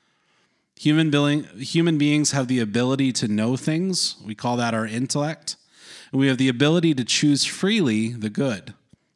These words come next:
This is what we call will or free will. Endowed with freedom, man seeks the good, and he's capable of understanding the ordering of reality established by the Creator. So this is part of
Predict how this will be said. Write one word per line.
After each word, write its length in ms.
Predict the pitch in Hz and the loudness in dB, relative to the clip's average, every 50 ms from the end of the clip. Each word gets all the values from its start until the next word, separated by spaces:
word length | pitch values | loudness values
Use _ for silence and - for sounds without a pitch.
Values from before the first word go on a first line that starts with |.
| _ _ | _ _
This 140 | - - 120 | -10 -8 -6
is 100 | 110 104 | -4 -4
what 120 | 113 107 | -4 -4
we 100 | 107 110 | -4 -6
call 300 | - - 123 113 110 104 | -6 -6 -4 -4 -4 -4
will 420 | 101 107 131 135 123 107 101 98 | -2 -2 -2 -2 -2 -2 -4 -6
or 80 | 95 92 | -10 -12
free 300 | - - - 139 135 131 | -10 -6 -4 -2 -2 -2
will. 300 | 110 107 92 - - - _ _ _ _ _ - - - - - - - - _ _ _ _ _ _ - | -2 -4 -6 -10 -16 -20 _ _ _ _ _ -20 -20 -20 -20 -20 -20 -20 -20 _ _ _ _ _ _ -2
Endowed 480 | 127 131 131 127 156 156 170 185 190 180 | 0 0 2 4 2 4 4 4 4 4
with 160 | 175 160 - | 2 2 0
freedom, 420 | - - 151 147 147 156 160 156 | 0 0 0 2 2 0 0 2
man 240 | 147 143 147 147 143 | 2 2 2 2 2
seeks 440 | 135 - - - 185 196 - - - | 2 0 0 0 0 0 -2 -2 -2
the 120 | - 175 139 | -2 -2 0
good, 260 | 120 123 127 135 135 | 0 0 0 0 0
and 80 | 135 | 0
he's 160 | 123 120 110 - | 0 0 -2 -4
capable 560 | - - - 170 180 170 - 170 160 151 135 | -4 -4 -2 -2 -2 -2 -2 0 0 0 0
of 100 | 120 120 - | 0 -2 -4
understanding 1080 | 143 143 143 147 151 147 135 - - - 160 156 175 185 180 165 120 107 104 110 123 123 - - - - - _ _ | -4 -2 0 0 2 2 0 0 0 0 -2 -2 0 0 0 0 0 0 0 0 -2 -4 -8 -12 -20 -20 -20 _ _
the 140 | - 127 131 | -4 -4 -2
ordering 520 | - 139 139 143 143 147 147 143 143 139 | 0 0 2 2 4 4 4 4 2 2
of 120 | 131 117 117 | 0 0 0
reality 580 | 120 120 123 127 147 156 156 135 110 107 107 | 0 0 0 0 0 0 0 0 0 -2 -2
established 640 | 107 101 - - - 127 123 131 127 135 131 - - - | -2 -2 -2 -2 0 0 0 0 0 0 0 0 -2 -2
by 220 | 117 107 104 107 | -4 -4 -4 -4
the 100 | 104 107 | -4 -6
Creator. 520 | - - - 127 123 127 135 123 104 95 | -8 -8 -6 -4 -2 -2 -2 -2 -4 -4
So 160 | - - 123 127 | -4 -2 -2 -2
this 160 | 147 143 156 | -2 -2 -2
is 120 | 151 131 | -4 -6
part 300 | - - - 156 156 156 | -8 -6 -4 -2 -2 0
of 280 | 147 135 117 104 - | 0 -2 -4 -6 -10